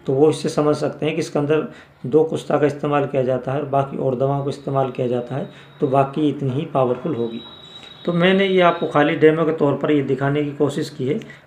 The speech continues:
बाकी दवा अलग से पैक हो जाती हैं, ताकि आप इसको समझ सकें। सिर्फ इसलिए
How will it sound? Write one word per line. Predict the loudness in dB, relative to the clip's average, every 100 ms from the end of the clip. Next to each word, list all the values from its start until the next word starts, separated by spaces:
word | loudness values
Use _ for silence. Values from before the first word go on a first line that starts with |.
| -4
बाकी | -2 0 0
दवा | 4 4
अलग | 4 2
से | -2 0
पैक | 2 2
हो | 0
जाती | -2 -2 -4
हैं, | -6 -8 -14 _ _ _ -6 -4 0
ताकि | 0 0 -4 -6 -2
आप | -2 0
इसको | -2 -4
समझ | -2 -2 0
सकें। | 0 -2
सिर्फ | 0 -2 -2
इसलिए | -8 0 0 0